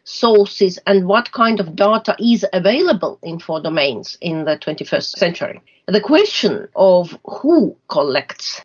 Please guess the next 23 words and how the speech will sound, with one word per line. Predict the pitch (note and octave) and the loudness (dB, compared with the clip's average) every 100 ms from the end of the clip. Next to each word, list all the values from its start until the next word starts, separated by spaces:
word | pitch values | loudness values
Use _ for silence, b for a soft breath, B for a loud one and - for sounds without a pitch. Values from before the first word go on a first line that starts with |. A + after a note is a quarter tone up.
| - | -4
analysis | E3+ F3 F3 C#3+ - - - - | 0 4 2 0 -6 -10 -10 -4
and | F3+ F3 E3+ E3+ - | 0 2 0 -4 -4
creates | A#3 B3+ G#3+ G#2 - - - - | 2 4 4 2 -4 -14 -12 -2
knowledge | F3+ F3+ D3 - - - - - | 2 2 0 -6 -8 -8 -10 -4
about | E3 D#3 E3 D#3+ E3 E3+ F#3 | -4 0 2 4 2 0 0
the | D#3+ | 0
risks | F3 F3 - - - | 0 -4 -8 -12 -4
of | - - F3 | -4 -4 -6
deliberative | E3+ F#3 F3 E3+ E3 - E3 - | 0 0 2 0 0 -4 -6 -4
communication | D#3 D#3+ D#3+ - F3+ F#3 - E3+ D#3+ D#3 _ | -2 -2 -2 2 2 2 0 0 0 -2 _
is | G3 G3 E3 - | 4 4 2 2
also | G#3+ G#3 F3+ - E3+ D3 | 4 4 2 -4 -2 -2
very | B2+ E3 | -2 -2
important | D#3+ D#3+ E3+ F3 E3+ C#3+ - - _ | -4 -2 -2 -2 -4 -6 -6 -20 _
for | - E3+ - | -6 -2 2
our | F3+ D#3 | 2 2
project. | - A#2 F2 - - - - _ - | -2 -8 -8 -12 -18 -20 -20 _ -2
For | A#3+ | 0
example, | A3 E3+ G3+ G3 F#3+ F#3 F3+ - | 2 2 2 2 0 -4 -4 -6
we | F#3+ A3 B3+ | -2 0 2
need | A3+ A3 | 2 0
to | G#3 - | -4 0
ask, | G3 E3+ E3 - - | 2 2 -2 -12 -16